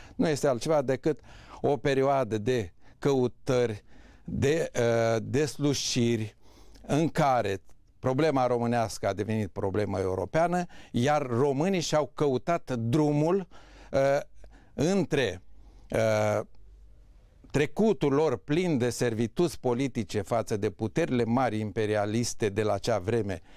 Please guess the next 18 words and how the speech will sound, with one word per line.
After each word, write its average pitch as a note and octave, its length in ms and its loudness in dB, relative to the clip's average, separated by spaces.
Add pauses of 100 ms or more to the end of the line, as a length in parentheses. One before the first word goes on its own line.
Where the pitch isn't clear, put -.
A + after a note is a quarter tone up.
(100)
fie C#3+ 220 0
că C3 100 -2
e B2 160 2
puterea A#2 440 0
suzerană G#2 540 0
otomană, G2+ 500 -4
fie C3 220 0
că - 100 -4
este A#2+ 240 -2
puterea A2 480 -2 (260)
protectoare, A2+ 760 0 (380)
uh, A#2+ 80 0 (420)
rusească, C3 680 0 (300)
și - 320 -2
ideea C#3 500 2
de A#2 120 0
modernizare A#2 960 0 (260)
sau E3 400 0